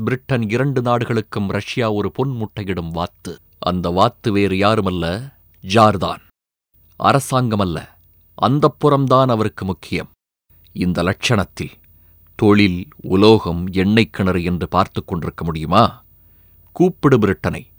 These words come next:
கூப்பிடு பிரான்ஸை, எண்ணெய் புண்ணாக்கு எது வேண்டுமானாலும் அள்ளிக்கொள், எனக்கு வந்து சேர வேண்டிய லாபத்தை கொடுத்துவிடு போதும். நீயும் நன்றாக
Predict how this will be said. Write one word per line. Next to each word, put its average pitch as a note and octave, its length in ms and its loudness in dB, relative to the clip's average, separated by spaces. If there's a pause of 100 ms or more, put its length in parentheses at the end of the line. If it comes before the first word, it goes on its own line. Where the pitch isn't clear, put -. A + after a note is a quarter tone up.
(380)
கூப்பிடு F#3 540 2
பிரான்ஸை, G#2+ 420 0 (580)
எண்ணெய் B2+ 500 2
புண்ணாக்கு B2+ 560 2
எது G#2+ 180 4
வேண்டுமானாலும் B2+ 640 2
அள்ளிக்கொள், F2 460 -4 (560)
எனக்கு F2+ 420 -4
வந்து A2 300 2
சேர G#2 220 2
வேண்டிய F#2+ 320 0
லாபத்தை F2+ 400 -4
கொடுத்துவிடு E2 560 -8
போதும். D#2+ 300 -10 (560)
நீயும் G2 400 0
நன்றாக G2+ 380 2